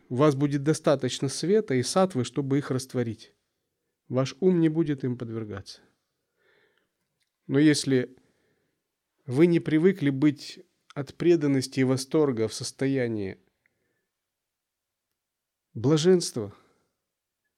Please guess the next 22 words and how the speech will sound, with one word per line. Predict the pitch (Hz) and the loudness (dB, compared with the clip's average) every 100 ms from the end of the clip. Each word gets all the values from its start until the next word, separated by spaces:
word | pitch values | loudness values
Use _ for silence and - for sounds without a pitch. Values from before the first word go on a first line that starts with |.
| _ _ _ _ _ | _ _ _ _ _
вы | 120 147 | 2 6
войдете | 151 151 151 131 | 6 8 6 6
во | 127 | 4
внутренние | 139 147 135 131 131 | 6 4 4 2 4
данные, | 131 160 180 160 | 4 4 4 4
эти | 139 135 | 4 2
внутренние | 127 147 135 127 123 | 2 2 2 0 2
данные | 123 147 160 143 | 2 2 4 4
захватят | 127 143 151 143 127 104 | 4 0 0 0 0 -4
вас, | 104 - | -6 -6
и | 135 | -4
они | 123 139 | 0 2
начнут | 139 123 - 180 131 | 2 0 2 0 0
вас | 139 135 | -4 -4
порабощать. | - 120 123 120 - 101 92 _ _ _ _ _ _ _ _ _ _ _ _ _ _ _ _ _ _ _ _ _ _ _ _ _ _ _ _ _ _ _ _ _ _ _ _ _ _ _ _ _ _ | -6 -4 -4 -6 -8 -12 -14 _ _ _ _ _ _ _ _ _ _ _ _ _ _ _ _ _ _ _ _ _ _ _ _ _ _ _ _ _ _ _ _ _ _ _ _ _ _ _ _ _ _
Тогда | 131 123 147 | 0 4 4
на | 143 | 6
этой | 139 139 | 4 2
стадии | 131 156 165 151 | 0 2 2 2
такой | 139 127 - 131 | -2 -2 0 -2
человек | - 135 143 147 | 0 -2 0 -2
становится | - 131 131 120 113 - 107 | -4 -2 0 0 -2 -6 -8